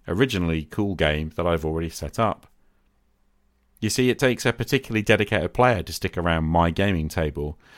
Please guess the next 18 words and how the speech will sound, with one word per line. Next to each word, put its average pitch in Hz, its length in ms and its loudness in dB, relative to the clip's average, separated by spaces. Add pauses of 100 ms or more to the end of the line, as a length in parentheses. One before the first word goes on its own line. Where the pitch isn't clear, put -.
(560)
My 104 200 6
players 92 400 4
sigh 110 460 4
and 87 200 -2
smile 95 420 2
politely 85 540 0
as 78 140 -8
I 80 200 -2 (220)
try 95 260 6
to - 160 -8
move 82 220 -2
the 85 80 -8
game 80 300 2
to - 120 -6
the 80 80 -2
next 80 300 -4
shiny 76 480 -4
idea. 87 520 4